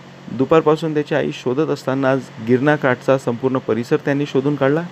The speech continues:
कारण गिरणा काठला पाणी आलेलं आहे. तर कसगाव रेल्वे स्टेशन या ठिकाणी त्यांनी शोध घेतला. चाळीसगाव तालुक्यातील तरवाळे गाव आदी भागात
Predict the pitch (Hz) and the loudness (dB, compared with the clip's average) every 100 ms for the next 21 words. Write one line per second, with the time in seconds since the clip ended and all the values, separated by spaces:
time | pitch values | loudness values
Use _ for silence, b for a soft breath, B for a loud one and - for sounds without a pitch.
0 | - 113 123 110 113 127 123 117 123 123 | 0 0 0 -2 0 0 0 -2 0 -2
1 | - 107 120 120 117 117 110 143 B B | 0 -2 2 2 2 0 -2 -4 B B
2 | B B - 120 - 117 139 165 147 147 | B B 0 2 4 4 6 4 4 2
3 | 147 135 139 143 110 117 120 123 127 127 | 2 -2 0 -2 -2 -4 0 0 0 -2
4 | 135 135 127 123 135 - 139 127 110 - | 0 0 -2 -2 -4 -2 0 0 -6 -4
5 | 98 90 B B - 113 127 143 143 131 | -6 -6 B B 0 6 6 6 4 2
6 | 135 139 143 - 120 127 135 127 139 113 | 2 0 -2 0 2 4 4 4 2 0
7 | 110 B B - 113 139 147 139 143 | -4 B B -2 0 2 0 0 0